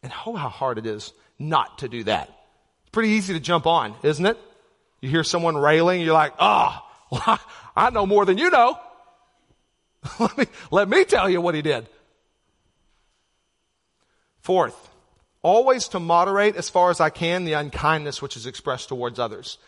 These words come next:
In other words, I'm gonna step in and I'm gonna defend others. And fifth, always to believe that if the other side were heard, a very different account would be given of the matter.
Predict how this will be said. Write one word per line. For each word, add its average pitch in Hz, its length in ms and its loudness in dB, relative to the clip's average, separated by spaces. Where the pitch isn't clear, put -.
In 180 60 0
other 214 120 4
words, 208 180 4
I'm 214 60 4
gonna 196 160 2
step - 340 0
in 170 120 2
and 160 60 0
I'm 151 100 4
gonna 143 120 -6
defend 120 360 -6
others. 120 440 -8
And 135 140 -6
fifth, - 360 -6
always 214 480 4
to 220 100 0
believe 156 440 0
that 151 140 0
if 160 80 -4
the 170 160 -4
other 165 220 0
side 180 340 2
were 147 120 0
heard, 170 400 -2
a 131 60 -6
very 135 260 0
different 123 280 -8
account 107 320 -8
would 104 80 -16
be 101 100 -14
given 101 240 -8
of 95 100 -16
the 117 60 -16
matter. 101 240 -16